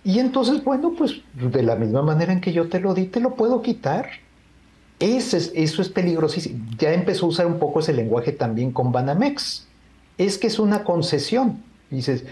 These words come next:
porque Banamex se rehúsa a venderle, y menos al precio, por cierto, hablando de precios, al precio que el presidente ya le había puesto al banco,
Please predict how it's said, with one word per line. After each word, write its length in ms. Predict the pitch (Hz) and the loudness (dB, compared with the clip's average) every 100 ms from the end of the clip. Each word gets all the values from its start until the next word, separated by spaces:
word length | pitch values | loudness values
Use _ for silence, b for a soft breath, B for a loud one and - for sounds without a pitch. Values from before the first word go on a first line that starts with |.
| B B | B B
porque 240 | 127 - | -2 0
Banamex 400 | 110 117 120 156 | 0 2 0 0
se 100 | - | 0
rehúsa 400 | 135 127 185 - | 2 2 2 0
a 40 | 123 | 0
venderle, 420 | 107 90 87 - - | 0 -2 -8 -12 -6
y 80 | 139 | -2
menos 280 | 143 233 196 | 2 2 2
al 160 | 127 | 0
precio, 300 | - 175 165 - | 2 0 0 -2
por 140 | 120 | 0
cierto, 200 | 175 - | 0 0
hablando 280 | 101 120 123 | 0 2 2
de 80 | 127 | 0
precios, 600 | 127 160 - 151 - - B B B | 0 0 0 -4 -6 -14 B B B
al 200 | - 165 | 0 0
precio 380 | - 196 - - | 2 0 2 0
que 80 | 214 | 0
el 140 | 165 | 0
presidente 480 | - 131 143 151 165 | 0 2 2 2 2
ya 100 | 156 | 2
le 140 | 143 | 2
había 260 | 143 143 135 | 2 2 2
puesto 300 | 123 120 127 | -2 0 -2
al 100 | 120 | 0
banco, 460 | 160 262 240 - | 0 0 0 -4